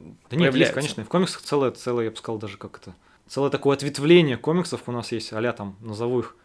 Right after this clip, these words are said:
Speaker 1: Кутузов, Волков, Горбут стайл. То есть,
Speaker 2: Ну,
Speaker 1: как,
Speaker 2: на-,
Speaker 1: когда
Speaker 2: наши российские,
Speaker 1: они,
Speaker 2: да.
Speaker 1: да, целенаправленно делают, э, с большой, с большой любовью при этом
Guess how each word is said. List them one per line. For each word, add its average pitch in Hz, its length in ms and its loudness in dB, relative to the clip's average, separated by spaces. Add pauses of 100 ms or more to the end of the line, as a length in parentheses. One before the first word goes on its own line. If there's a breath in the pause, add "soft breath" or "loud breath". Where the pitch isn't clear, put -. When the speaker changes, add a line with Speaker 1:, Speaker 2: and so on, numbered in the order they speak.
Speaker 1:
Кутузов, 160 480 0
Волков, 131 380 0
Горбут 123 520 -2
стайл. 180 480 -2 (320 loud breath)
То 120 80 -6
есть, 151 100 2
Speaker 2:
Ну, 170 60 2
Speaker 1:
как, 151 160 -2
Speaker 2:
на-, 131 80 2
Speaker 1:
когда 147 180 4
Speaker 2:
наши 147 180 4
российские, 131 380 -2
Speaker 1:
они, 165 160 4
Speaker 2:
да. 151 200 6
Speaker 1:
да, 127 60 2
целенаправленно 143 720 4
делают, 151 500 4
э, 110 440 -4 (440)
с 110 100 -12
большой, 131 400 -2
с 107 40 -4
большой 139 320 2
любовью 147 400 6
при 120 160 -2
этом 107 240 -8